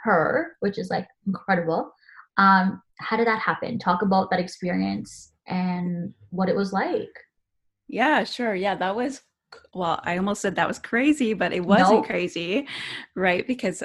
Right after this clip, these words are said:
Speaker 2: I knew it
Speaker 1: You
Speaker 2: was gonna
Speaker 1: planned it.
Speaker 2: happen. <laughs> I planned for
Speaker 1: <laughs>
Speaker 2: it, um, manifested it, totally. Um, this is where I was like, "Oh, okay, I got my s-," this is where I,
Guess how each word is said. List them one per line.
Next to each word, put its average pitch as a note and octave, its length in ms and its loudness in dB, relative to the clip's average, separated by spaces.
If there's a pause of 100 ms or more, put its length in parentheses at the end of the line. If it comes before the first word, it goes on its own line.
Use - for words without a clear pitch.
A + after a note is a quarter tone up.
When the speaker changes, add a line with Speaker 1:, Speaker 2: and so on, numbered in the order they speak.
Speaker 2:
I G#3 80 -6
knew F3 240 -2
it F3+ 60 2
Speaker 1:
You A3 60 2
Speaker 2:
was - 120 -4
gonna G3 200 4
Speaker 1:
planned F3+ 220 2
it. - 380 0
Speaker 2:
happen. D#4 280 8
<laughs> D#4 60 6
I B3+ 80 8
planned B3 400 4
for B3 180 4
Speaker 1:
<laughs> A#3+ 60 6
Speaker 2:
it, - 240 0 (580)
um, F#3+ 260 2
manifested A#3 600 2
it, F#3 200 -4
totally. G3 520 -2 (600)
Um, F#3+ 400 2
this G#3+ 320 0
is D4 120 -8
where G#3+ 160 4
I G3 120 4
was F#3 180 -2
like, F3+ 220 -6
"Oh, E3+ 220 -2
okay, E3 480 -4 (100)
I E3+ 260 -4
got E3+ 360 -2
my E3+ 100 -2
s-," - 240 -12
this G3+ 160 -2
is B3 120 0
where G#3+ 140 2
I, F#3+ 160 4